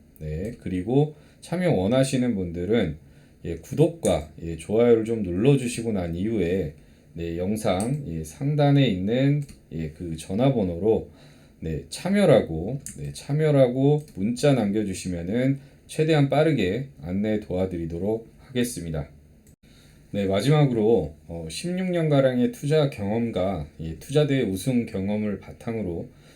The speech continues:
예, 투자로 어려움을 겪는 분들에게 최선을 다해서 계속해서 도움을 드리도록 하겠습니다. 예, 천사백만 개인 투자자분들 진심으로 응원을 하고요. 성공하는 그날까지, 예, 모두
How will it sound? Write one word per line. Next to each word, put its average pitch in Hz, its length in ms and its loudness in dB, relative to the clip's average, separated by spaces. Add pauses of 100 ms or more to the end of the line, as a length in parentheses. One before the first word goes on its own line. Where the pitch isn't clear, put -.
(160)
예, 85 140 -8
투자로 160 380 4
어려움을 139 600 4
겪는 110 320 -4
분들에게 95 680 -2 (100)
최선을 143 400 0
다해서 92 520 -2
계속해서 98 540 -8
도움을 104 560 -4
드리도록 95 520 -8
하겠습니다. 87 600 -8 (560)
예, 80 160 -4
천사백만 127 1040 0
개인 110 300 -6
투자자분들 104 1040 -2 (340)
진심으로 127 720 2
응원을 92 400 -4
하고요. 98 460 -4 (360)
성공하는 127 640 -2
그날까지, 98 800 -6 (120)
예, 85 100 -8
모두 98 560 -2